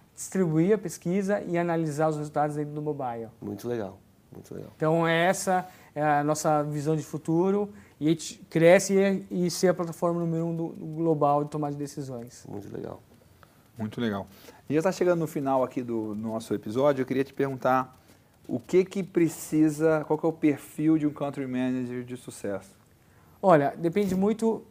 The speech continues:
Speaker 1: da empresa que ele tá trabalhando, né, o primeiro ponto, e do país que ele vai, que ele vai trabalhar, e qual é que é o desafio, né? Então,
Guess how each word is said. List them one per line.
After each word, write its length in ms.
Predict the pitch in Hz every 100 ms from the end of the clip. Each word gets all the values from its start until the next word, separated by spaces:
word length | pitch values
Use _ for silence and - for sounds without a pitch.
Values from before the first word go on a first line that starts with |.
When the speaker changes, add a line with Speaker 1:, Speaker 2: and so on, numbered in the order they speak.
| _
Speaker 1:
da 180 | 156 170
empresa 480 | 180 160 175 208 196
que 80 |
ele 80 | 160
tá 100 | 147
trabalhando, 600 | 147 143 135 127 135 185 175
né, 180 | 135
o 60 | 135
primeiro 320 | - 139 139
ponto, 560 | 135 143 156 185 196 196 - - - -
e 140 | 160
do 140 | 160
país 440 | 175 175 156 208 202
que 100 | -
ele 80 | 151
vai, 240 | 143 143
que 140 | 143 139
ele 60 |
vai 100 | 135
trabalhar, 440 | 135 143 143 143 170
e 60 |
qual 180 | 185 214
é 40 |
que 100 | 240
é 40 | 254
o 40 |
desafio, 640 | 226 226 247 - 202 156 131 - _
né? 160 | - 151
Então, 340 | 165 180 190